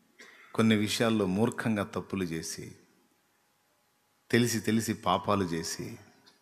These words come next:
తెచ్చుకునే శాపాలు కొన్ని ఉంటాయి.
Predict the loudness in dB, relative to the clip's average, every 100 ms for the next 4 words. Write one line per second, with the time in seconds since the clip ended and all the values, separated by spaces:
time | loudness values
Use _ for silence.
0 | _ -20 -20 _ _ _ _ _ _ _
1 | _ -8 -6 -4 -2 -2 -2 -4 -4 -4
2 | -4 -4 -4 -6 -8 -8 -12